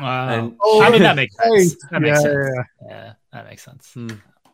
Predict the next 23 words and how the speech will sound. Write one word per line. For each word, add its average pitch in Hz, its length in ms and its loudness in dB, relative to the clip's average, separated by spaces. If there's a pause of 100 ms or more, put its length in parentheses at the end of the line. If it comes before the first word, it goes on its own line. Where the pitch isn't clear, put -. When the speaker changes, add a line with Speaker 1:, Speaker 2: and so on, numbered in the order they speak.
(600)
Speaker 3:
Remember 160 220 -4
you 123 60 -8
talked - 280 -12
about - 160 -20
that. 120 200 -20 (1500)
Oh 139 80 -10
my 143 140 -8
Speaker 2:
Mm-hmm. 185 220 -10
Speaker 1:
Are - 20 -8
you 208 160 0
okay, 143 320 0
Sean? 139 460 -6 (320)
I, - 400 0
I 196 100 -2
feel - 40 -4
Speaker 2:
Just 370 100 0
Speaker 1:
like 240 100 0
this 156 80 0
Speaker 2:
nags. 131 180 2
Speaker 1:
will 127 80 -2
be 123 120 -4
the 110 120 -10 (160)
place. - 460 -18